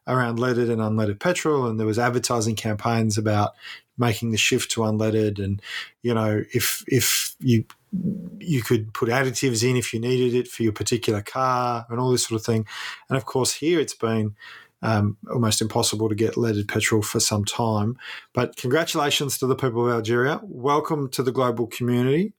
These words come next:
Uh, it's good to, good to have you with us now in this journey of eliminating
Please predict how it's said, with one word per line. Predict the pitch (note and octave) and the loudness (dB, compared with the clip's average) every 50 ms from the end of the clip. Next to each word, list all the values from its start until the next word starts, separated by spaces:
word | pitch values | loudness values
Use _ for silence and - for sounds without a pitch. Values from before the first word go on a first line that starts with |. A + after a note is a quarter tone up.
| _ - | _ -2
Uh, | C3+ A#2+ A#2 A#2 - - - | 0 0 0 0 -2 -2 -2
it's | C#3+ A2+ - - | -2 -2 0 0
good | - C#3 B2+ - | 0 0 2 2
to, | B2+ A#2+ A2+ A#2 - _ - | 2 0 0 -2 -4 _ 0
good | C#3+ C3+ B2 - | 0 0 0 0
to | - A#2 | -4 -4
have | - - C3+ C3+ C3 A#2+ | -2 -2 0 0 0 2
you | B2+ C3 B2+ B2 A#2+ A#2+ - - - - - _ - | 0 2 2 0 0 -2 -6 -14 -20 -20 -20 _ -4
with | C3 C3+ C3 B2 | -2 0 0 2
us | B2 A#2+ A#2 - - - - - - _ _ _ _ _ _ _ - - - _ F#4+ - _ _ | 0 0 0 -2 -2 -2 -4 -6 -8 _ _ _ _ _ _ _ -20 -20 -20 _ -20 -20 _ _
now | F3 D#3+ C3 C3 C3 C3 C3 C3 C3+ C3 C3+ C#3+ | -6 -4 -2 0 0 0 2 2 2 2 0 0
in | D3 C3+ B2+ | -2 -2 0
this | B2+ B2 A#2 - | 0 0 0 0
journey | - - B2+ B2+ B2+ B2 A#2+ A#2 C3 E3 C#3 | 2 2 2 4 4 2 2 0 -2 -4 -2
of | A#2+ A#2+ B2 A#2 A2 - - _ - | 0 0 0 0 -2 -6 -14 _ -6
eliminating | C#3+ C3+ B2+ B2 C3 C3 C3+ B2 A#2+ A#2+ A#2+ A#2 A#2+ A#2 A#2 A#2 A2 G#2+ | -4 -2 0 2 2 2 2 2 0 0 0 0 0 0 0 0 -2 -4